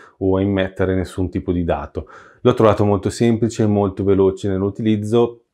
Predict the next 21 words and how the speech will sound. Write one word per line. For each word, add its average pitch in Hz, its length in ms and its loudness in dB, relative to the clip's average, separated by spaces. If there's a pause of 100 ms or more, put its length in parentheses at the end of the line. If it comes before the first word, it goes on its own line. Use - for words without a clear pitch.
(420)
Non 117 280 2
so 127 260 0
quanto 120 460 -2
sia 117 500 2
effettivamente 113 1120 0
sfruttabile 110 840 -2
in 110 200 -4
un 104 200 -4
ambito 104 340 -2
domestico, 95 640 -4
nel 101 160 -2
senso 92 260 -6
che 95 60 -6
una 92 160 -2
volta 95 280 0
che 101 100 -2
io 101 140 2
ho 95 200 2
i 95 40 -2
dispositivi 95 560 -2
connessi 101 560 -4